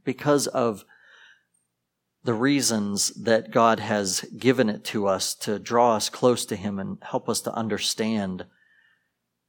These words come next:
how He works and what He is doing in our world. There's a pastor named Martin Lloyd-Jones that said, "Prayer is beyond any question the highest activity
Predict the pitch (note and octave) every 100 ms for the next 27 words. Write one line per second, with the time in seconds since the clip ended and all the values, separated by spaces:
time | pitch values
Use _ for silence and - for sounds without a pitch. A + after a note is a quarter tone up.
0 | _ _ - A#2+ A#2+ A2+ A2+ G2 A2 F#2
1 | - - - - G2 G#2+ A#2 B2 A2+ F#2+
2 | A#2 G#2+ G2 F#2 F2+ F#2+ F#2 F2+ - _
3 | _ _ _ _ _ _ _ _ _ _
4 | _ _ _ _ _ _ _ _ _ _
5 | _ _ - A#2 C3 C3 - B2 A#2 -
6 | A#2+ A2 G#2 G2+ A#2+ A#2 A2+ A2+ A2+ F2+
7 | A2+ B2+ G#2+ F#2+ F#2 - - _ _ _
8 | - G#2 G#2+ - - A2+ G2+ F#2 - C3+
9 | C3+ B2 G#2+ - _ _ - B2+ G#2 F#2+
10 | A#2 B2 A#2+ A2+ - - D3 B2+ - C3
11 | B2 - - F#2 F#2 - _ _ - A2
12 | - C3 C3 B2+ - - - A#2 - -
13 | C3+ G#2+ G#2 F#2+ G2+